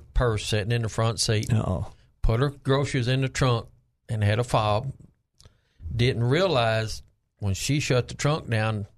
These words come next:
Speaker 1: her five-year-old boy had locked the doors.
Speaker 2: Oh, no.
Speaker 1: Guess where the fob was?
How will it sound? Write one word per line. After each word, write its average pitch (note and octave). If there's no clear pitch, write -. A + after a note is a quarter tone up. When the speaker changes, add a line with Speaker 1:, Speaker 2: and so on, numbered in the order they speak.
Speaker 1:
her A2+
five-year-old A2
boy A#2
had G2+
locked G2+
the -
doors. G2+
Speaker 2:
Oh, A#2+
no. G2+
Speaker 1:
Guess A2
where G#2+
the G2+
fob A2
was? -